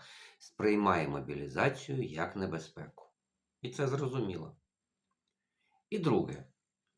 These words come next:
Є постійний шум інформаційний. Мільйони блогерів, юристів, журналістів, політологів та інших розповідають, та нервово, до речі, розповідають,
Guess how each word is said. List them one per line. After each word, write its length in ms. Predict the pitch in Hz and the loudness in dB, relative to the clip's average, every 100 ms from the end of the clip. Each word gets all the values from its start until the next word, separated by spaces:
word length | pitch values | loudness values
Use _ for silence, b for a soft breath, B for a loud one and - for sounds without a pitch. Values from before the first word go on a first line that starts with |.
| _ | _
Є 220 | 95 143 196 | -2 0 2
постійний 640 | 147 - - 143 135 117 | 2 2 2 4 4 4
шум 360 | - 123 98 69 | 2 2 2 0
інформаційний. 960 | 82 - 90 90 85 - 80 67 67 - b b b | -4 -4 -2 -2 -4 -4 -6 -6 -10 -14 b b b
Мільйони 460 | 90 104 127 175 151 | 0 4 6 8 6
блогерів, 720 | 95 110 139 87 78 - - _ | 6 6 6 4 -2 -4 -10 _
юристів, 720 | - 120 123 98 95 - - 69 | 0 4 6 4 -2 -8 -8 -4
журналістів, 1040 | 101 127 123 120 107 95 - - 160 - - | 0 2 4 4 2 0 -4 -10 -10 -10 -8
політологів 840 | 107 127 131 - 92 71 67 - - | -4 -2 -2 4 4 4 -2 -8 -6
та 140 | 95 | 0
інших 420 | 107 90 - 80 | 0 0 -4 -6
розповідають, 920 | 87 87 - 82 80 92 147 135 - B B B B B B _ | -6 -4 -2 -2 0 2 2 0 -8 B B B B B B _
та 200 | - 113 | 4 4
нервово, 580 | 117 143 113 98 78 87 | 6 6 6 6 6 6
до 140 | 95 120 | 4 4
речі, 480 | 127 131 147 151 - _ - | 2 -2 -6 -8 -16 _ -4
розповідають, 760 | 127 135 127 120 120 120 - | -2 2 2 4 4 0 -4